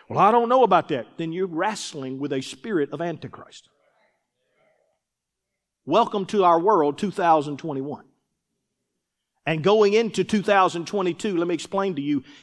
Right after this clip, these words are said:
it will not get better. The world is not happy just simply saying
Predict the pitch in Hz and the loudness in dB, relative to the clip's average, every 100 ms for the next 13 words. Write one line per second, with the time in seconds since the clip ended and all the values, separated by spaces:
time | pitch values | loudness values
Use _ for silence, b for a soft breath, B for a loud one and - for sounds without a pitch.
0 | B 170 180 160 151 147 160 156 - 131 | B 2 2 0 -2 2 4 2 0 -4
1 | 147 - 117 135 90 - - _ _ _ | -4 -4 -6 -4 -6 -18 -20 _ _ _
2 | _ _ _ _ _ _ _ _ _ _ | _ _ _ _ _ _ _ _ _ _
3 | _ _ _ _ _ _ _ _ _ _ | _ _ _ _ _ _ _ _ _ _
4 | _ _ _ - 156 226 240 214 196 208 | _ _ _ -4 2 6 6 4 4 2
5 | 185 226 220 202 190 - 208 - 185 214 | 4 2 2 -2 -4 -4 -6 -6 -4 0
6 | 196 180 | -2 -2